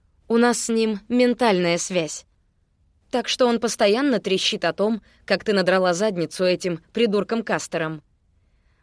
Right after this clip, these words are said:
Думаю, это в меньшей степени влюблённость и в большей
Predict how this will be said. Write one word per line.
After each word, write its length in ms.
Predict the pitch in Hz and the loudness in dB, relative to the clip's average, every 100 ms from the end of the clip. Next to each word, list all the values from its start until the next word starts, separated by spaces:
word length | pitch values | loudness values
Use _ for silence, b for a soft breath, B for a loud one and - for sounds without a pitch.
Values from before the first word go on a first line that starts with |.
| - | -2
Думаю, 540 | 208 226 214 202 196 - _ _ - | 2 2 2 0 -2 -6 _ _ -2
это 280 | 202 202 180 | 0 0 0
в 40 | |
меньшей 380 | 202 202 - 170 | 2 2 0 -2
степени 540 | - 190 196 190 180 | -2 -2 0 0 -2
влюблённость 800 | 165 160 156 185 240 185 - - - | 0 0 0 0 0 -4 -6 -14 -6
и 140 | 170 | -4
в 80 | 147 | -4
большей 640 | 156 220 202 196 175 160 | -2 -2 -2 -4 -4 -6